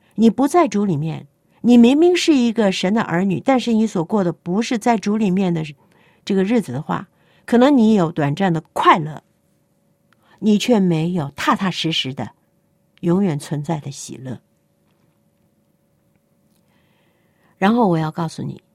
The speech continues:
如果你的生活不快乐，那真是太划不来了。旧约以赛亚书五十五章第二节说：“你是什么？花钱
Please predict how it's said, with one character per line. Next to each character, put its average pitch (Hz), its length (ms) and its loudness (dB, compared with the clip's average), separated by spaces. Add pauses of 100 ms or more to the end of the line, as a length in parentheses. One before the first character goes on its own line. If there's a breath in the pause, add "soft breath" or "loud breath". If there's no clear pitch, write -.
(760)
如 240 200 -2
果 - 200 -14 (1300)
你 202 140 0
的 190 80 -2
生 220 240 -4
活 180 100 -2
不 151 140 -12
快 220 240 -10
乐， 160 200 -12 (880)
那 190 160 2
真 196 220 -2
是 139 300 -6 (640)
太 262 200 -2
划 151 200 -6
不 160 100 -10
来 127 200 -10
了。 135 140 -20 (1600)
旧 254 160 4
约 220 180 6
以 196 120 2
赛 208 160 0
亚 196 160 4
书 196 300 -4 (320)
五 175 140 2
十 175 100 -2
五 165 140 -4
章 180 240 0
第 185 100 0
二 165 160 0
节 143 200 -6
说 131 280 -10 (800)
：“你 180 180 4
是 208 160 -2
什 170 140 -6
么？ 143 200 -10 (680)
花 294 240 4
钱 185 400 -2